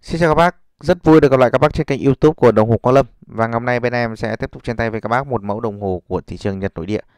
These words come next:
Hôm nay thì em có về được một chiếc, à, Seiko.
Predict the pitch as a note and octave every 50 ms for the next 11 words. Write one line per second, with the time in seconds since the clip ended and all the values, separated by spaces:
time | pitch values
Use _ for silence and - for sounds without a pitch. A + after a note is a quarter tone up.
0 | _ _ _ _ _ _ - - A#2+ A#2+ A#2 A#2 A2+ A2 A2 G#2 G2 G2+ G#2+ A#2+
1 | A2+ G2+ F#2+ F#2+ - F#2 F#2 F#2 - - B2 - - A2 G#2+ G#2 G#2 - - -
2 | A2+ G#2+ - - - A2+ G#2+